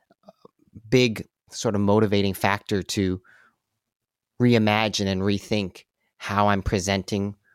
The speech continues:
my craft to the world through the internet. And then I feel like I got a little bit burnt out by that. And now I'm like,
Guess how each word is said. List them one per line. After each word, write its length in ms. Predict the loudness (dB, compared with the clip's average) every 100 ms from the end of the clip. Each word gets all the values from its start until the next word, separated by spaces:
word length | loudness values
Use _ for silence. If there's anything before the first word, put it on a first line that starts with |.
| _
my 160 | -4 -4
craft 680 | -2 -2 -2 -4 -12 -20 _ _ _ _ _ _ _ _ _ _ -4
to 100 | 0
the 120 | 2
world 440 | 2 4 4 0
through 160 | -2 -2
the 160 | 0
internet. 480 | -4 -4 -4 -4 -4 _ _ _ _ -10
And 140 | -4
then 160 | -2 -2
I 100 | -4
feel 300 | -2 0 2
like 160 | 2 -2
I 80 |
got 200 | -2 -2
a 60 | 0
little 220 | -2 0
bit 200 | -2 -2
burnt 320 | -2 -2 -2
out 240 | -2 -2 0
by 140 | 0
that. 220 | 2 0 -2
And 120 | -2
now 180 | 2 2
I'm 200 | 0 -2
like, 280 | -4 -4